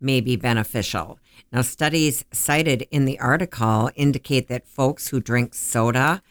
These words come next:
and other sweet drinks are more likely to eventually suffer from Alzheimer's. And other studies have shown that green tea may itself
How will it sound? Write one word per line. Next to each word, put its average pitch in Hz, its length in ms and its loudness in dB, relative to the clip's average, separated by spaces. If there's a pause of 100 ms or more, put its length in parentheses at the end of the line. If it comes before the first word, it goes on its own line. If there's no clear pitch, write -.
(280)
and 127 140 0
other 131 240 2
sweet 147 460 2
drinks 123 360 2
are 117 160 0
more 123 360 2
likely 123 540 0
to - 180 -4
eventually 117 720 0
suffer 131 540 0
from 110 320 -2 (100)
Alzheimer's. 113 920 0 (380)
And 135 160 0
other 190 300 0
studies 123 480 0
have 120 120 0
shown 127 320 0
that 120 220 -2
green 131 540 2
tea 165 600 0 (280)
may 127 180 0
itself 123 580 0